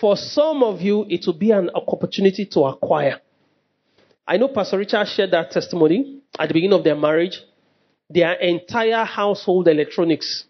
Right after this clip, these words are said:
as in everything they need, somebody sold it at giveaway price because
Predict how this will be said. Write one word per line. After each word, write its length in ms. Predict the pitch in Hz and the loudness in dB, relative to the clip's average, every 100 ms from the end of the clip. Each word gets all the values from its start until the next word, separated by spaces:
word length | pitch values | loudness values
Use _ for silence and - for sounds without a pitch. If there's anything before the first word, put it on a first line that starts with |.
| _ | _
as 200 | 165 147 | -6 -2
in 160 | 156 175 | 0 2
everything 360 | 208 202 208 | 2 2 -2
they 120 | 180 | -2
need, 180 | 175 180 - _ | 2 0 -2 _
somebody 520 | - 220 220 220 180 156 | -6 0 0 0 -8 -10
sold 300 | - 202 180 | 0 2 2
it 100 | - | 0
at 200 | 151 143 | -4 -2
giveaway 320 | 175 151 151 | 2 2 2
price 400 | 151 143 131 - | -2 -8 -8 -12
because 500 | 160 - 135 - | -12 -2 -2 -2